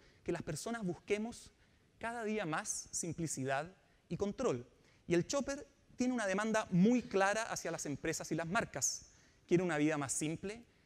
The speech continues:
quiere que elegir sea fácil, quiere que no le hagan perder el tiempo, porque quiere más tiempo para sí mismo. Si ahora les pidiera que revisaran su agenda y la viéramos todos de aquí a fin de año,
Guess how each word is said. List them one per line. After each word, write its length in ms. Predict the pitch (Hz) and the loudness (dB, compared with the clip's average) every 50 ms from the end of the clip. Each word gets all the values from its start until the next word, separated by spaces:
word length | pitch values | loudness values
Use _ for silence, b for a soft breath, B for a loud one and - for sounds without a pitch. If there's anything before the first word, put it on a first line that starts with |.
| b b | b b
quiere 200 | - 208 220 220 | 2 2 2 4
que 220 | - 208 185 - | 4 4 2 4
elegir 580 | 180 170 165 160 - - 240 254 269 285 294 - - | 4 2 2 2 2 4 4 6 6 4 0 -8 -12
sea 280 | - - 220 208 196 | -10 -8 -6 -6 -8
fácil, 400 | - - 254 240 - 151 131 123 - - _ _ _ _ _ _ _ _ b b b b b b b b b | -2 -2 0 0 0 0 -2 -4 -6 -12 _ _ _ _ _ _ _ _ b b b b b b b b b
quiere 220 | - 185 180 185 | 6 8 8 8
que 80 | 156 165 | 6 6
no 100 | 156 151 | 4 4
le 60 | 156 | 4
hagan 180 | 151 151 151 143 | 4 4 4 0
perder 280 | - 139 139 147 139 | 0 0 2 2 2
el 100 | 143 131 | 2 0
tiempo, 500 | - - 170 160 143 - - 190 247 262 - | 2 2 2 2 2 -2 -4 -6 -8 -8 -8
porque 220 | - 190 175 196 175 | -8 -4 -4 -2 0
quiere 200 | - 220 220 226 | 0 0 0 0
más 160 | 208 202 - | -2 -4 -4
tiempo 520 | - - 202 202 202 196 - 226 233 233 b b b b b b b | 2 2 2 2 2 0 0 -2 -2 -2 b b b b b b b
para 180 | _ 165 165 156 | _ -2 -2 0
sí 120 | - - | 2 2
mismo. 360 | 185 180 143 113 117 117 104 - - - _ _ _ _ _ - _ _ _ _ _ _ _ _ _ _ _ _ b b b b b b b b b b b _ | 4 4 4 2 0 -2 -4 -6 -12 -20 _ _ _ _ _ -20 _ _ _ _ _ _ _ _ _ _ _ _ b b b b b b b b b b b _
Si 680 | - - - 196 190 190 190 190 190 190 180 - - - - - _ _ _ _ _ - - _ _ _ _ | -6 0 4 6 6 8 8 8 6 4 2 0 -4 -10 -20 -20 _ _ _ _ _ -20 -20 _ _ _ _
ahora 240 | - 175 196 220 240 | -2 0 2 2 4
les 120 | 226 202 - | 2 0 2
pidiera 320 | - 180 185 196 202 185 | 4 6 6 8 6 6
que 100 | 175 185 | 4 4
revisaran 440 | 160 160 147 143 - 185 180 185 165 | 4 4 4 4 2 2 0 -2 -2
su 100 | - 156 | -2 -2
agenda 480 | 131 - - 180 151 131 139 180 247 254 - - _ _ _ _ _ _ _ _ b b b b b | -2 -2 -2 0 0 0 0 -2 -6 -10 -16 -20 _ _ _ _ _ _ _ _ b b b b b
y 100 | - 143 | -4 -2
la 120 | 135 131 | 0 0
viéramos 420 | 127 143 160 165 165 160 156 139 - | 2 2 2 2 2 0 -2 -4 -6
todos 320 | - - 165 170 170 170 151 | -2 2 4 4 4 4 2
de 80 | 151 | 0
aquí 260 | 143 131 - 165 170 | 0 0 0 0 0
a 40 | 160 | 0
fin 200 | - - 151 143 | 2 0 2 2
de 100 | 135 135 | 4 4
año, 280 | 135 143 165 208 262 | 2 2 0 -4 -8